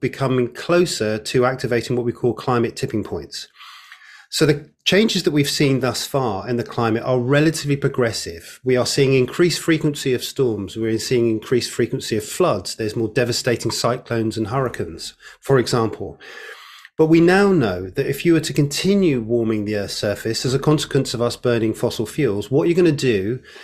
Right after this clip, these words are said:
is that extra heat in the climate system is gonna produce tipping points. For example, we will see the unavoidable melt of the Greenland, uh, ice sheet, and then maybe also the Western Antarctic ice sheet.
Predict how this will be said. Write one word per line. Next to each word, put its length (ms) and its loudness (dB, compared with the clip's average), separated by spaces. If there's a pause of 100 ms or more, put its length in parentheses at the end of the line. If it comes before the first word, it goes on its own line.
(160)
is 80 -4
that 140 0
extra 280 0
heat 460 -2
in 140 -2
the 60 -2
climate 360 0
system 460 -2
is 80 -2
gonna 180 0
produce 480 -2 (260)
tipping 300 0
points. 460 -8 (140)
For 300 4
example, 720 0 (460)
we 100 8
will 120 6
see 240 2
the 180 0
unavoidable 720 4
melt 420 -4
of 140 -10
the 80 -2
Greenland, 460 4 (480)
uh, 320 -2 (320)
ice 140 2
sheet, 380 -2
and 140 4
then 140 6
maybe 260 6
also 320 2
the 100 0
Western 540 -2
Antarctic 640 -4
ice 160 -8
sheet. 260 -10